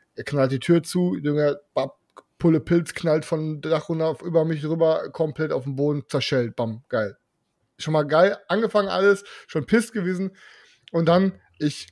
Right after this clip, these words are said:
guck noch mal ins Portemonnaie, da war auf einmal die Karte. Ich, I don't know. D-, wie so, ey, wenn man seine Partnerin ruft, "Wo ist das und das im Kühlschrank?"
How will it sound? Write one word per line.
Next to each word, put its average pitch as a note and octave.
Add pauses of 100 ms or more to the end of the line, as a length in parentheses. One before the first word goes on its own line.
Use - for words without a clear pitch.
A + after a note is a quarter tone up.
(480)
guck F#3+
noch F#3
mal F#3
ins F3
Portemonnaie, E3
da D3
war C3+
auf B2+
einmal B2+
die A#2+
Karte. A#2
Ich, A#2+
I -
don't C#3
know. B2
D-, A#2+
wie F#3
so, F3+
ey, F3
wenn E3+
man F3
seine D#3+
Partnerin F3
ruft, D#3+
"Wo F#3
ist E3
das F3+
und F3+
das E3
im E3+
Kühlschrank?" F3